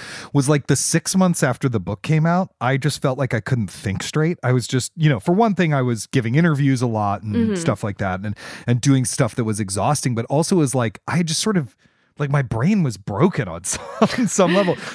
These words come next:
Speaker 1: So much mental investment had gone to just, like, getting the book finished and getting the book out
Speaker 2: Mm-hmm.
Speaker 1: there that I, I think I kinda, like, blown a fuse in a weird way.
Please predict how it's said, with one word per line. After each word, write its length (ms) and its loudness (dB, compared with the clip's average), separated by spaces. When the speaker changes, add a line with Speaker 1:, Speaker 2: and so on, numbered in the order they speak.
Speaker 1:
So 360 2
much 220 0
mental 300 2
investment 480 0
had 100 0
gone 240 0
to 60 -6
just, 180 -2
like, 220 -2
getting 340 0
the 80 0
book 300 -2
finished 360 -2
and 140 -10
getting 300 -4
the 80 -6
book 180 -8
out 300 0
Speaker 2:
Mm-hmm. 80 -4
Speaker 1:
there 180 -2
that 180 -4
I, 180 2
I 140 0
think 240 -2
I 120 0
kinda, 260 0
like, 200 0
blown 360 2
a 40 -4
fuse 540 0
in 80 -4
a 60 -6
weird 340 -8
way. 300 -8